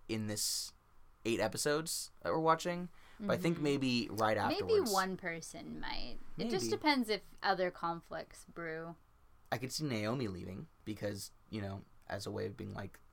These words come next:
Speaker 1: America's not working, you know, and, and
Speaker 2: But
Speaker 1: there's
Speaker 2: it
Speaker 1: a
Speaker 2: seemed
Speaker 1: lot
Speaker 2: like
Speaker 1: here.
Speaker 2: she wanted to learn English and she was excited about her job. Honestly, I would see Lauren moving out before.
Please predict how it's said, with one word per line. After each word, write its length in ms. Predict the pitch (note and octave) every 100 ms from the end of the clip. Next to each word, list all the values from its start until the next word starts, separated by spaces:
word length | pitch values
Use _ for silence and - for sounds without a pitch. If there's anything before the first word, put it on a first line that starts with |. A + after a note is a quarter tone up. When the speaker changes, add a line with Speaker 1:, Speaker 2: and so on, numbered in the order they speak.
| - - - - - - - -
Speaker 1:
America's 300 | B2+ D3 D3
not 140 | E3
working, 400 | C3 D#3+ B2 G2 F#2+
you 100 | A2+
know, 300 | A2 A2 A#2
and, 300 | A2 G#2 G#2 -
and 340 | G#2 G#2 G2+ - - - -
Speaker 2:
But 0 |
Speaker 1:
there's 120 | -
Speaker 2:
it 20 |
Speaker 1:
a 20 | -
Speaker 2:
seemed 80 | -
Speaker 1:
lot 160 | -
Speaker 2:
like 120 | -
Speaker 1:
here. 100 | -
Speaker 2:
she 100 | -
wanted 420 | D4+ C4+ D4+ D#4+ C4+
to 140 | D#4+
learn 260 | D#4 D4+ D4+
English 1000 | C#4+ D4 D4 D4+ C#4+ C#4 C#4 C4+ C4 G#3+
and 140 | F#3+
she 80 | -
was 100 | F#3
excited 440 | F3+ - F#3 F#3
about 200 | F3 -
her 160 | - F#3
job. 680 | - F3 F3 F3+ F#3 F#3 -
Honestly, 460 | A#3 G4+ B4+ - D#4
I 160 | G#3 C4
would 220 | C4+ F#3
see 540 | - F#3+ F3 E3 D#3+ - - -
Lauren 440 | E3 E3+ E3 E3+
moving 340 | E3+ E3+ - -
out 180 | - -
before. 560 | - - - - -